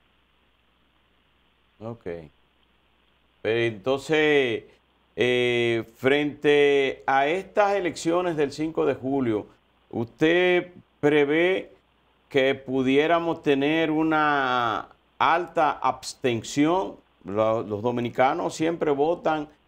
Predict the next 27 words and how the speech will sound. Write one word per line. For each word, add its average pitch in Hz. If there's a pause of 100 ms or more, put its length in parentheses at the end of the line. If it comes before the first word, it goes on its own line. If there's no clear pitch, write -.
(200)
en 120
un 156
setenta 156
por 120
ciento, 127
la 107
abstención 113
oscila 151
entre 139
veintinueve 127
y -
treinta 135
por 110
ciento, 143
pero 117 (400)
frente 165
a 190
esta 214
pandemia, 127 (300)
¿pudiéramos 214
tener 165 (340)
una 165 (220)
baja 170
votación 165 (340)
y, 160
como 147
dice 165